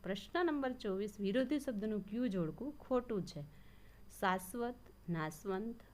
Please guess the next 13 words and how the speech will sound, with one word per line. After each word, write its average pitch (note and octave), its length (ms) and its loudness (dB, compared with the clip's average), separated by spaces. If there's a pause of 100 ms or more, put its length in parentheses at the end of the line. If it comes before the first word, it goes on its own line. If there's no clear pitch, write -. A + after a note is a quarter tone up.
(120)
ઓપ્શન B3 360 0
બી C4 100 -2
અક્રાંતિયું, G3+ 960 0 (160)
મિતાહારી, G#3 760 0 (500)
ઓપ્શન D4+ 320 4
સી C#4+ 300 2
સ્નિગ્ધ G#3 600 4
અને D#3+ 280 0
શાંત, E3+ 520 0 (420)
ઓપ્શન A3 500 2
ડી G#3+ 160 6
સાવધ D3+ 540 0
અને F3+ 260 0